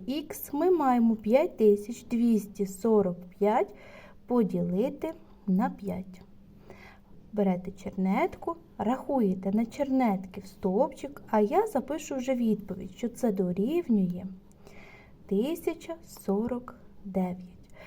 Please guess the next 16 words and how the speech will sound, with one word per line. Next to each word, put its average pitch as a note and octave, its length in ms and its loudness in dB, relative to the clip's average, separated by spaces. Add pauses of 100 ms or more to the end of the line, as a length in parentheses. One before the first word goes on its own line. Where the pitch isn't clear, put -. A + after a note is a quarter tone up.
(200)
Перевірку G3 580 4
до D4+ 140 -2
цих - 240 -2
рівнянь F#3+ 380 4
виконувати D#4+ 600 0
не F4+ 160 4
потрібно, A3 720 0
тому A3+ 240 4
відразу G3+ 600 4
записали F#3+ 720 0 (120)
відповідь. C4+ 800 0 (3750)
Тисяча C#4+ 580 -4 (260)
сорок A3+ 480 -2 (260)
дев'ять. G3 600 -6 (1600)
Друге A3+ 440 4
рівняння: G#3+ 540 4